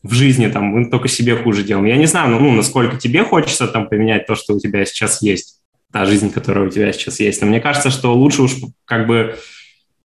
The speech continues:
попробовать пораньше там и облажаться, чем как бы вот так вот откладывать, откладывать, и, или не попробовать, или там...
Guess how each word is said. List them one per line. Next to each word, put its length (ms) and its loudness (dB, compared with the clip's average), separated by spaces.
попробовать 540 0
пораньше 440 -2
там 280 -2
и 40 -2
облажаться, 640 0
чем 220 -2
как 160 -2
бы 60 -4
вот 160 2
так 160 -2
вот 100 0
откладывать, 540 -2
откладывать, 640 0
и, 260 -2
или 120 2
не 120 4
попробовать, 680 0
или 100 -2
там... 480 0